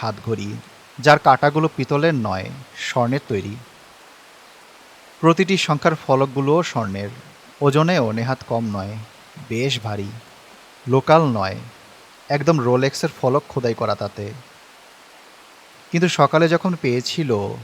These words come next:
তখন তো নামটা চোখে পড়েনি। মানসিক চাপ হবে হয়তো, এত দামি সুন্দর ঘড়ি নিজেই যে এক মোহ। নাসের মোহাম্মদ যেন ধৈর্যে অটল থাকতে পারছেন না। ঘড়িটা তাকে টানছে, নিজের হাতে এই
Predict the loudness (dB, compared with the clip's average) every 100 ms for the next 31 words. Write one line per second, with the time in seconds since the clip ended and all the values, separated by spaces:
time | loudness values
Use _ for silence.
0 | -18 -20 -4 -2 0 0 0 0 -2 -6
1 | -4 -6 -4 -4 -4 -4 -10 -14 -20 -20
2 | -20 -20 -20 -20 -14 -2 2 2 0 0
3 | 0 0 -2 -4 -6 -6 -10 -10 -20 -20
4 | -8 -4 0 -2 0 -2 -2 -2 -4 -2
5 | -2 -2 -2 -2 -2 -4 -2 -4 -4 -6
6 | -6 -8 -10 -16 -20 -20 -12 0 2 4
7 | 2 2 0 0 0 0 -2 -2 0 0
8 | 0 -2 -2 -2 -2 -4 -6 -6 -6 -6
9 | -8 -6 -8 -12 -20 -20 -20 -20 -20 -20
10 | -20 -20 -20 -20 -14 -12 -2 2 2 2
11 | 0 -2 -2 -2 0 -4 -8 -8 -12 -18
12 | -20 -20 -6 0 2 2 2 0 -2 0
13 | -2 -2